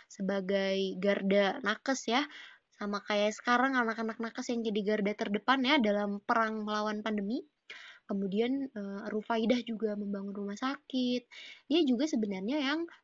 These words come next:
membuat kode etik keperawatan, kemudian mengembangkan pelayanan spiritual. Artinya dia nggak cuma tentang merawat jasmani aja perawat ini, tapi juga rohani.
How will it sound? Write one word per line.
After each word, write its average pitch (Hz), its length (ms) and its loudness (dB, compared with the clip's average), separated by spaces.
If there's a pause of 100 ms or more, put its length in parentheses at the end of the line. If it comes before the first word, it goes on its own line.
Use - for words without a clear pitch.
membuat 214 320 -2 (160)
kode 214 400 2
etik 214 400 -6
keperawatan, 202 800 -2
kemudian 220 480 0
mengembangkan 202 720 -4
pelayanan 208 400 -4
spiritual. 233 800 2
Artinya 208 400 -2 (500)
dia 233 160 2
nggak 233 240 0
cuma 220 400 -4 (320)
tentang 202 400 -8
merawat 196 320 -2
jasmani 220 400 -2
aja 285 400 2
perawat 233 320 -2
ini, 226 160 -6
tapi 233 240 -2
juga 220 240 0 (320)
rohani. 202 720 -6